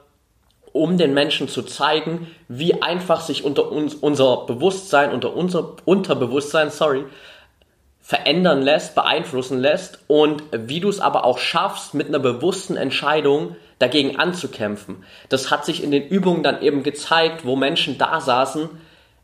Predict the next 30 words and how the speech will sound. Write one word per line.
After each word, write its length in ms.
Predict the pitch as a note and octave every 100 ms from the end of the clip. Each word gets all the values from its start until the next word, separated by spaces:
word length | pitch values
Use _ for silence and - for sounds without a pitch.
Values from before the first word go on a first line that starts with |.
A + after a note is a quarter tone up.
| _
und 420 | - D3 D3 D3 - - _ _ _ _ -
offensichtlich 1120 | F3 F#3 G3 D3+ E3 E3+ D3 D3+ - - _ _ _ _ _ -
gelähmt 560 | B2+ A2+ C#3+ F#3 F#3
waren, 260 | C3 B2+ F3
in 140 | -
Anführungsstrichen, 920 | - D3+ D#3 D#3 D#3 - D#3 D#3 D#3+ D#3
vielleicht 300 | B2+ C3 -
ihren 220 | B2 -
Arm 240 | C3 E3
nicht 160 | D#3 -
bewegen 360 | C3 C#3 C#3
konnten, 460 | C3+ C3+ C3+ C3+ -
eingeschlafen 800 | A#2+ D3+ D#3 D3 C#3+ C#3+ C#3+ B2+
waren, 300 | B2+ B2+ C3
nicht 260 | B2 - -
aufstehen 520 | E3 F3 - D3+ D3
konnten, 460 | D3 C#3 C3+ C#3 C#3 - - - _ _
sich 260 | - C#3+ -
nicht 160 | D#3+
mehr 140 | E3 -
an 120 | C3+
ihren 220 | B2+ A#2+
Namen 300 | B2 D#3 F#3+
erinnern 380 | D#3+ C#3 C#3 C#3
konnten 360 | - C#3 C#3+ C#3+
teilweise. 760 | C#3+ D3 D3+ C#3 D#3 G#3 A#3 - - _ _ _ _
Aber 240 | D#3 D#3 D#3
in 140 | D3
dem 140 | G3+
Moment, 520 | G3 E3+ F3+ G3 G3+